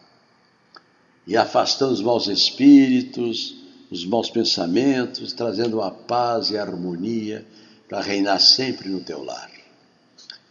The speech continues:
Vamos pedir agora licença ao grande Mestre Jesus, à nossa Mãe Maria Santíssima, aos nossos queridos anjos da guarda, de guarda,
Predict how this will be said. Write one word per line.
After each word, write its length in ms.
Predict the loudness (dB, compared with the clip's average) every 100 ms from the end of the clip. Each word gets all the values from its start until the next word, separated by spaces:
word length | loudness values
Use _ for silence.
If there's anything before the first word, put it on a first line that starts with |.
| _ _ _
Vamos 280 | -12 -8 -8
pedir 340 | -6 -4 -2
agora 500 | -2 -2 0 0 0
licença 880 | -4 -2 2 2 2 0 -2 -4 -12
ao 160 | -14 -10
grande 300 | -8 -6 -6
Mestre 360 | -6 -6 -6 -8
Jesus, 880 | -8 -8 -4 -2 -2 -2 -6 -8 -12 -20 -20 -20 -14
à 80 | -6
nossa 300 | 0 0 0
Mãe 200 | -2 -2
Maria 300 | -2 -4 -2
Santíssima, 1200 | -2 -4 -10 -6 -4 -4 -2 -4 -4 -10 -10 -14 -20 -20 _ _ _ -20 -20 _ -16
aos 220 | -12 -6
nossos 340 | -2 -2 -2
queridos 340 | -2 -4 -2 -2
anjos 220 | -4 -4
da 160 | -6 -8
guarda, 580 | -4 -2 -2 -4 -10
de 140 | -14 -14
guarda, 760 | -6 -2 0 -2 -6 -10 -14